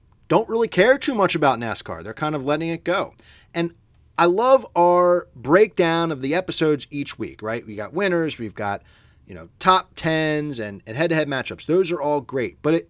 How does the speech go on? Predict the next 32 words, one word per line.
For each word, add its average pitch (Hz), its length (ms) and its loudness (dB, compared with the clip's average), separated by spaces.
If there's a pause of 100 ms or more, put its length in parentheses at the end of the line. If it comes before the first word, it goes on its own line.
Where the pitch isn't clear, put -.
(140)
will 202 300 4
be 190 200 -8
fun 190 440 -2
as 151 340 -2
more 147 300 0
bets 151 320 -4
become 135 360 -8
available 127 460 -4
to - 180 -14
us 101 320 -10 (640)
through 180 380 4
nascar 131 760 0 (760)
to 185 100 -6
talk - 320 -4
about, - 340 -10
because 160 400 0 (560)
not - 200 -4
that 151 100 0
it's - 160 -2
stale 208 720 0 (260)
week 143 200 -2
to 127 120 -4
week, 123 380 -4 (280)
but 185 220 4
it 185 160 4
is 208 200 2
fun 170 460 -2
when 156 100 -4
you 147 100 -4
see 147 180 0
something 165 360 -4
new. 214 340 -10